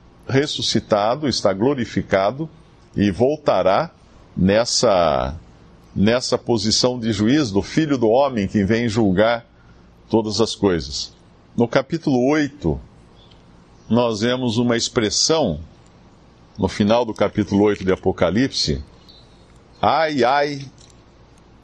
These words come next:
dos que habitam sobre a terra por causa das outras vozes, das trombetas, dos três anjos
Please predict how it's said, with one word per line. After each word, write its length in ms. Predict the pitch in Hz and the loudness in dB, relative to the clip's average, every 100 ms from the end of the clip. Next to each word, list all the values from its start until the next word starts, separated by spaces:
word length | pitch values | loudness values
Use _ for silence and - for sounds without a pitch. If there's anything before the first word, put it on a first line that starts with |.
| - - - - 90 | -20 -20 -20 -16 -2
dos 200 | 107 - | -2 2
que 120 | 139 | 0
habitam 480 | 107 110 139 131 117 | 0 -4 -2 -2 0
sobre 260 | 127 120 | 0 0
a 60 | 101 | 0
terra 420 | - 127 113 95 | 0 0 0 -2
por 160 | 101 95 | -2 0
causa 300 | 110 110 104 | 0 0 -2
das 200 | 101 107 | 0 0
outras 380 | 147 143 104 | 0 0 -2
vozes, 540 | 85 113 131 123 110 101 | 0 2 2 0 -2 -2
das 180 | 101 - | -2 0
trombetas, 840 | 110 92 123 139 - 120 - - - - - - | 0 2 0 -2 -4 -4 -4 -6 -18 -20 -20 -10
dos 260 | - 104 - | -2 -2 0
três 440 | 131 147 143 92 | 0 0 -2 -2
anjos 720 | 117 143 117 87 85 - - | 0 0 -2 -4 -2 -2 -4